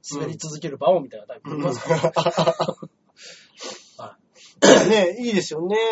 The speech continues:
Speaker 2: 俺も昔はね、お芝居やってたんで、こういうの大好きですよ。
Speaker 1: ああ、本当ですか。
Speaker 2: うん。
Speaker 1: うーん、まあね、いろんな役、やっぱ、でもや、や、やりてえですね、こういうのもね。
Speaker 2: そうですね。
Speaker 1: うん。
Speaker 2: でもそれこそ、今やってる実弾生活
Speaker 1: はいはいはい。
Speaker 2: も、ちょっと、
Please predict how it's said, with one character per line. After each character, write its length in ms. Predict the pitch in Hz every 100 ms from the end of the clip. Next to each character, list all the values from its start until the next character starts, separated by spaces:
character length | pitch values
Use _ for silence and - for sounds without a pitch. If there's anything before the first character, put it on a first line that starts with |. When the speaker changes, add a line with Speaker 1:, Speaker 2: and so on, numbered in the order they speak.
| 196
Speaker 2:
俺 140 | 175
も 260 | 196 208 190 -
昔 400 | 175 185 220 220
は 120 | 220
ね、 140 | 247
お 120 | 202 165
芝 220 | 202 196
居 20 |
や 60 | 160
っ 40 |
て 80 | 151
た 100 | 143
ん 40 |
で、 100 | 127
こ 120 | 127
う 40 | 143
い 60 |
う 20 | 147
の 120 | 113
大 180 | 139 143
好 40 |
き 120 | -
で 120 | -
す 120 | - -
よ。 80 | -
Speaker 1:
あ 140 | 190
あ、 100 | 202
本 180 | 190 190
当 100 | 185
で 60 |
す 60 | 147
か。 60 | 165
Speaker 2:
う 40 |
ん。 40 |
Speaker 1:
う 60 | 170
ー 960 | 143 139 175 196 202 202 196 185 175 151
ん、 100 | 139
ま 80 | 160 143
あ 40 | - 226 254
ね、 100 | 285
い 40 | 285
ろ 160 | 190
ん 40 | 277
な 80 |
役、 320 | 339 359 370 330
や 100 | 285
っ 40 |
ぱ、 100 | 214
で 100 | 208
も 80 | 247
や、 120 | 220 226
や、 160 | 208 214 320 330
や 160 | 170
り 80 | 285
て 200 | - 554
え 20 | 466
で 60 |
す 120 | -
ね、 200 | 208 233 -
こ 140 | 180
う 60 | 175
い 20 |
う 20 |
の 100 | 156
も 120 | 143
ね。 140 | 151 190
Speaker 2:
そ 120 | 208
う 40 | 175
で 80 |
す 100 | 117
ね。 220 | 131 123 113
Speaker 1:
う 80 | -
ん。 260 | 302 285 262
Speaker 2:
で 60 | 277
も 60 |
そ 100 | 226
れ 80 | 269
こ 120 | 320
そ、 400 | 294 226 220 170
今 160 | 180 202
や 60 |
っ 40 | 156
て 100 | 135
る 100 | 131
実 280 | 143 - 190
弾 120 | 202
生 180 | 254 202
活 240 | 139 117
Speaker 1:
は 60 | 143
い 100 | -
は 100 | 214
い 0 |
は 340 | 190 - - -
い。 40 |
Speaker 2:
も、 360 | 233 302 226 - _ _ _ _ - -
ち 100 | 415
ょ 80 |
っ 20 | 415 -
と、 420 | 339 294 - -